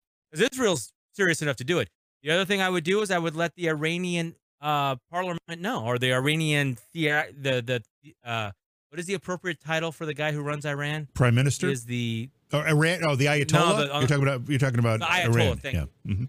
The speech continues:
Speaker 1: It's the religious side that runs Iran. It's the, it's the fundamentalists that
Speaker 2: It's a
Speaker 1: run, uh,
Speaker 2: theocracy.
Speaker 1: that,
Speaker 2: Yeah.
Speaker 1: I mean, they,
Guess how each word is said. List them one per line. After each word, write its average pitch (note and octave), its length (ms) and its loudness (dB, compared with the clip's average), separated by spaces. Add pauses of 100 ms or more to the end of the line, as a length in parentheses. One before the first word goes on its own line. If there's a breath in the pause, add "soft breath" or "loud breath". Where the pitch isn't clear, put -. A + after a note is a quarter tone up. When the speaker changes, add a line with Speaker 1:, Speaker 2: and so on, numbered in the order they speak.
(460)
Speaker 1:
It's F#3 140 -6
the G#3 80 2
religious G3+ 420 2
side C3+ 280 0
that C3 140 0
runs B2+ 320 0
Iran. G#2+ 600 -4 (480)
It's B2 160 -14
the, B2+ 100 0
it's B2+ 200 -6
the D3 100 -2
fundamentalists C#3+ 680 -2
that G#2 160 -6
Speaker 2:
It's - 120 -2
a E3+ 40 4
Speaker 1:
run, A2+ 60 -2
uh, - 20 0
Speaker 2:
theocracy. G#2+ 760 2
Speaker 1:
that, A2 60 0
Speaker 2:
Yeah. F2+ 100 2
Speaker 1:
I D#2 40 0
mean, G2 120 0
they, A#3+ 120 2